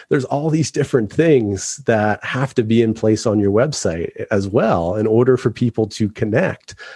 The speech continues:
especially when you're a higher end brand. Like, these things have to be on point.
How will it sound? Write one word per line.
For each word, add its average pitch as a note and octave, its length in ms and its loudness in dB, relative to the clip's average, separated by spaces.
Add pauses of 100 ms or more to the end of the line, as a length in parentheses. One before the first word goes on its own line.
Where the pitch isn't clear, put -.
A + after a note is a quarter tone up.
(140)
especially D#3+ 460 0
when D#3+ 140 4
you're C3+ 180 2
a A2+ 40 -2
higher A#2+ 320 2
end G#2+ 180 2
brand. A#2+ 560 0
Like, G2+ 280 -2
these B2+ 240 0
things A#2+ 240 2
have - 260 -8
to G#2 80 -2
be G#2+ 160 2
on G2 220 0
point. C#3 360 0